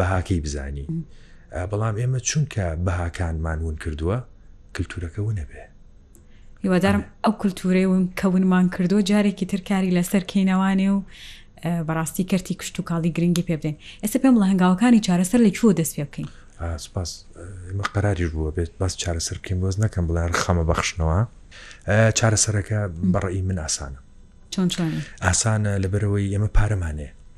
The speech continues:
Speaker 1: پارەمانەیە، ئێمە هەژار نین.
Speaker 2: مهم.
Speaker 1: ئە، خەڵک حسابی ئەوە نەکا، دوو مانگە مەعاژمان باسی ئەوە ناکەم، یادام چی ئەوە، نا، نا.
Speaker 2: مهم.
Speaker 1: ئێمە پارەمانەیە. کاڵم پارەمانەیە، ئەو پارەی سەرفێکەین، هەمان بێت وەکو گیرفان، وەکو بەشێک، وەکو سەرمایە،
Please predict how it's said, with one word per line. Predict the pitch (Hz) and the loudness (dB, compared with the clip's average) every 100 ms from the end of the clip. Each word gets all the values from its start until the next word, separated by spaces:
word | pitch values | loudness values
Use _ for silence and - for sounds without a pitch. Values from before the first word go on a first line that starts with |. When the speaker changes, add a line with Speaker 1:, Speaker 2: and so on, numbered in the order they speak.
| - | -2
Speaker 1:
پارەمانەیە، | 87 92 101 80 76 | 0 2 0 -2 -4
ئێمە | 80 87 | -4 -2
هەژار | 85 95 92 | -2 0 0
نین. | 92 71 - - - - - - - - - | -2 -6 -14 -20 -20 -20 -20 -20 -20 -12 -4
Speaker 2:
مهم. | 147 | 0
Speaker 1:
ئە، | 87 78 76 69 64 80 - | 2 2 0 -4 -8 -10 -2
خەڵک | 104 104 - | 0 0 -2
حسابی | - 107 101 | 0 0 0
ئەوە | 110 | -2
نەکا، | 113 82 76 | -4 -8 -8
دوو | 78 | -6
مانگە | 78 80 | -6 -4
مەعاژمان | 78 78 78 80 | -4 -6 -6 -6
باسی | 87 90 | -6 -6
ئەوە | 95 98 | -4 -4
ناکەم، | 90 - 71 | -6 -8 -16
یادام | 71 76 76 - | -14 -14 -12 -8
چی | 78 | -6
ئەوە، | 80 87 90 | -4 -4 -4
نا، | 85 | -4
نا. | 82 - - - | -4 -8 -14 -6
Speaker 2:
مهم. | 175 151 - | -4 -4 -4
Speaker 1:
ئێمە | 92 - | -2 4
پارەمانەیە. | - 95 90 71 73 - - - - | 4 2 -2 -6 -10 -16 -20 -20 -10
کاڵم | - 92 87 | -4 -2 0
پارەمانەیە، | 87 85 85 85 87 98 123 | 0 0 -2 -4 -4 -4 -2
ئەو | - 123 | -2 0
پارەی | 101 95 101 117 | 0 0 0 0
سەرفێکەین، | - 104 98 82 85 82 101 - - - | -2 -4 -6 -6 -6 -8 -8 -14 -8 -2
هەمان | 110 92 82 | 0 0 -2
بێت | 80 80 | -2 -2
وەکو | - 78 | -4 -4
گیرفان، | 80 - 98 78 80 87 | -4 -4 -4 -4 -4 -6
وەکو | 80 78 | -6 -6
بەشێک، | 76 - 82 78 | -4 -4 -4 -4
وەکو | 82 85 - | -4 -2 -2
سەرمایە، | 78 78 76 80 92 | -4 -6 -6 -4 -4